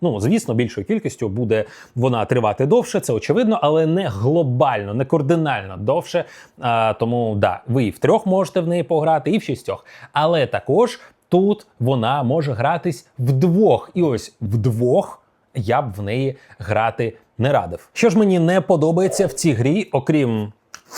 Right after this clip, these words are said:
паперових грошей, про які я вже сказав, які можна замінити будь-чим насправді. А, будь-які там металеві монетки з Аліекспресу чи,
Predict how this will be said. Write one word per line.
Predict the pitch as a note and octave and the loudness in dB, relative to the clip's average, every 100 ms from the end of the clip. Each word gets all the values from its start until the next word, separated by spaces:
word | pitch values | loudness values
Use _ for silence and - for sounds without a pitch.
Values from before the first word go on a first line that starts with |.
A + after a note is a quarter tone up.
| - - | -10 -2
паперових | B2 C3 B2 A2 - - - | 2 4 4 2 -2 -10 -8
грошей, | G2 B2 - B2 G#2 | -2 -2 0 -2 -2
про | A2+ | -2
які | G#2 A2 | -4 -2
я | G#2 | -4
вже | G2+ G2+ | -2 -6
сказав, | - D#3 F3 A3 F3+ | -4 -2 2 0 0
які | C3+ C#3+ | -2 -2
можна | A#2 C#3 C#3 B2 A2+ | -2 -2 -2 -4 -4
замінити | G2+ A2 A2 B2+ B2+ G#2 | -2 -2 0 -2 -4 -4
будь-чим | G#2+ A2 - - A2 A2+ G2 G2+ | -4 -6 -8 -10 -6 -6 -6 -8
насправді. | G2 - G2+ G#2 G2 F#2 - - - B2 | -10 -8 -4 -4 -4 -8 -10 -20 -14 -4
А, | A2+ A2 G#2+ | -2 -2 -2
будь-які | C3+ C#3+ - - - A2 - A#2 G2+ | 2 0 -2 -18 -6 -6 -4 -4 -4
там | G2 F#2 | -6 -8
металеві | G2 G#2+ C3 C#3 B2 | -6 -2 0 0 -2
монетки | A#2 A#2+ B2+ A#2 A2 - A2 | -2 -2 -2 -4 -6 -6 -6
з | G#2 G#2 | -4 -2
Аліекспресу | G#2 G#2 G#2 G2+ G2+ - G2+ G#2 - G#2 G2+ | 0 0 -2 -4 -8 -8 -4 -4 -6 -10 -10
чи, | - G2+ | -14 -16